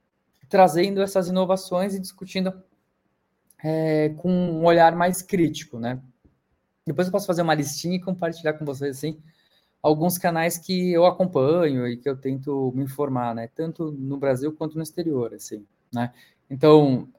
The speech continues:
a minha prática, assim, de pesquisas, eu sigo muitos, é, pesquisadores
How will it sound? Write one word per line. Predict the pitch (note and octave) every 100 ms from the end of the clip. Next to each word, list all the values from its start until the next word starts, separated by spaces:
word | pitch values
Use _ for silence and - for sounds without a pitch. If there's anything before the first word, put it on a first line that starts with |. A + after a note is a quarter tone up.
| -
a | C#3+ D3+
minha | F#3
prática, | F#3 E3+ F3+ G3 - C3
assim, | B2+ -
de | B2+
pesquisas, | - C#3 - E3+ F3 F#3
eu | F#3
sigo | F#3 F#3 E3 F#3+
muitos, | D3+ D#3+ F3 E3+ D#3+ - - _ _ _ _ _
é, | B2+ B2+ B2+ A#2+
pesquisadores | - D#3 D3+ D3+ C3+ D3 E3+ F#3 F#3+ - - -